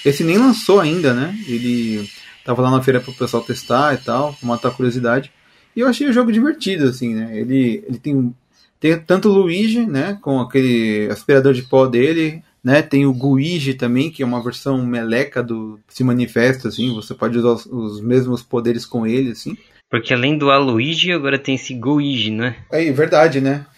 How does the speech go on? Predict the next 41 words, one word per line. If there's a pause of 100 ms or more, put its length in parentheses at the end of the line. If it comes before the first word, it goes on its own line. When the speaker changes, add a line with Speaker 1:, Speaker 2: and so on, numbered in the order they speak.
(140)
Speaker 1:
É
que,
assim,
eu
não
sei
de
onde
veio,
né?
Talvez
seja
um
tipo
de
um
ectoplasma,
assim,
alguma
coisa
do
tipo,
né? (540)
Assim,
ele
tem
o
mesmo
formato
do
Luigi,
né?
Ele
tem
os
mesmos
poderes,
assim,
né? (320)
E
ele